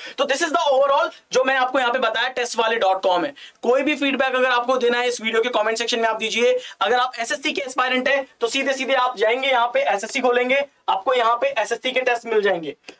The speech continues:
अगर आप लगता है कि आप सर teaching grade के exams क्यों दे रहे हैं तो आप teaching grade को खोलेंगे। तो यहाँ पे आप अपने बस exams को देखिए, एसएससी के student है एसएससी को देखिए,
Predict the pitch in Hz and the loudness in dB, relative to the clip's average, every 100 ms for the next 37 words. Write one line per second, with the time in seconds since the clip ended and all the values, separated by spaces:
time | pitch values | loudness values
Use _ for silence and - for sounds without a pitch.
0 | - 202 247 247 262 226 226 262 262 233 | -2 0 2 2 0 -4 -4 -4 0 0
1 | - - 262 240 208 262 240 254 247 233 | 0 -2 -4 -4 -2 -2 0 0 0 0
2 | 233 240 269 254 247 285 285 _ 220 - | 0 -2 -2 0 2 0 -2 _ -2 0
3 | 240 277 285 254 254 254 240 220 185 147 | -4 -4 -2 0 0 2 2 2 0 -4
4 | - - - 226 226 240 285 311 - 240 | -8 -12 -4 0 2 2 0 0 0 0
5 | 262 269 254 269 277 285 - 226 233 269 | 2 -2 -2 -2 -2 -4 -4 -4 -2 -2
6 | 285 294 254 233 269 277 226 240 269 269 | -2 -2 -2 -2 -2 -2 -4 -4 -4 0
7 | 269 262 233 190 254 247 247 226 233 269 | 0 0 -4 -2 0 0 0 -2 -4 -2
8 | 262 254 247 262 | 0 0 0 -2